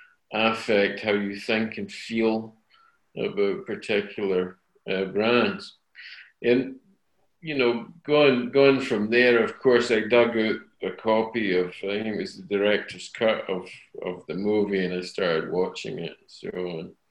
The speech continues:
And, uh, one of the things that struck me was the,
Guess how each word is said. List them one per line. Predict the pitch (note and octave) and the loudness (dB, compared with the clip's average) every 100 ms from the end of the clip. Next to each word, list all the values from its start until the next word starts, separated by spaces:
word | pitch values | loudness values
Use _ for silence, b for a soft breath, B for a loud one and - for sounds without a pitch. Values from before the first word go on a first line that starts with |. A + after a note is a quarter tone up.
| B B B B B B B _ - | B B B B B B B _ -2
And, | G#2 G#2+ G#2+ | 0 2 4
uh, | A2 A2 G#2+ G#2+ - - | 6 6 4 -2 -6 -8
one | C3+ D#3 | 0 4
of | D#3 B2+ | 4 4
the | A#2+ | 4
things | C3+ B2+ A#2 F#2+ | 4 4 2 -4
that | - | -12
struck | - B2+ C3+ C3+ | 0 2 2 0
me | A#2 G#2+ G2+ | -4 -2 0
was | G2+ G2+ - - _ _ | -2 -2 -12 -16 _ _
the, | - G#2+ G2+ G2 | -6 0 0 0